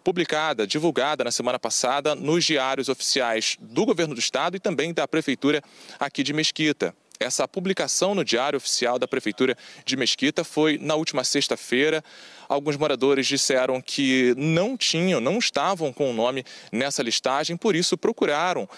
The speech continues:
aqui o Centro Cultural, esse Centro Cultural aqui no centro de Mesquita, pra entender por que não foram escolhidas pra receber esse benefício. A Prefeitura, no entanto, disse aos moradores que é responsável apenas por fazer esse cadastro,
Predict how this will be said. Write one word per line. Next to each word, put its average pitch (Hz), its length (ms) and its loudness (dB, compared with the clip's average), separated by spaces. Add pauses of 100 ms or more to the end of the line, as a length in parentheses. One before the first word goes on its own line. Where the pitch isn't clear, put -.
(180)
aqui 143 560 0
o 135 240 4
Centro 170 420 0
Cultural, 147 480 2
esse 135 160 -4
Centro 160 340 0
Cultural 135 460 2
aqui 127 220 0
no 180 100 0
centro 135 380 -2
de 139 80 -4
Mesquita, 147 400 -2
pra 208 140 0
entender 180 340 0
por - 280 -6
que 180 380 0
não 185 220 0
foram 160 400 2
escolhidas 143 580 0
pra 151 120 -4
receber 131 500 0 (400)
esse 139 240 2
benefício. 147 720 0 (120)
A 131 160 0
Prefeitura, 135 540 0
no 131 80 -2
entanto, 139 340 -2
disse 170 440 0
aos 131 160 0
moradores 135 640 2
que 185 260 0 (360)
é 175 60 -2
responsável 165 680 0
apenas 165 380 0
por - 180 0
fazer 139 440 2 (240)
esse - 200 0
cadastro, 160 640 0